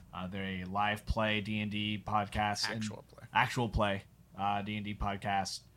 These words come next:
Speaker 1: Um, and they did their first ever live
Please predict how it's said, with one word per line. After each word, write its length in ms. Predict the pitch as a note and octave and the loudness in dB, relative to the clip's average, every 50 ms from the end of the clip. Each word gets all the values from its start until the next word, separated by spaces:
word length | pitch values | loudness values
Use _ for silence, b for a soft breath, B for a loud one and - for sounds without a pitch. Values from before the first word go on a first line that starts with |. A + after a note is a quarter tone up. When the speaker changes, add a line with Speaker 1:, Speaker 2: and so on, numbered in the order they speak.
| b b b b b b b - | b b b b b b b -4
Speaker 1:
Um, 600 | E2+ G2 G2+ G2+ G2+ G2 F#2 F2 E2+ E2+ D2+ - - - - - - - - - - - - - - - - | 0 2 2 2 2 0 -2 -4 -6 -8 -12 -14 -16 -20 -20 -20 -20 -20 -20 -20 -20 -20 -20 -20 -20 -12 -4
and 640 | B2+ B2+ B2+ B2+ A#2+ A#2+ A#2 A#2 A#2 A#2 A2+ A2 A2 | 0 2 2 4 4 2 2 0 -2 -2 -4 -2 0
they 260 | C3 C3 C3+ C#3 C#3+ | 4 4 6 6 4
did 200 | C3+ C#3+ C#3 C#3 | 2 0 0 2
their 220 | C#3+ C#3 C#3 C3+ | 2 4 4 2
first 360 | A#2+ - D#3+ D#3 C#3+ - - - | 2 2 2 2 2 0 -2 -2
ever 400 | C#3+ C#3 C#3+ C#3+ C#3+ C#3+ C#3+ C#3+ | -2 0 2 4 4 4 4 4
live 500 | C3+ C3 B2+ B2 C3 C3 C3+ C3+ C3+ C3 | 2 2 2 2 4 4 4 2 0 -2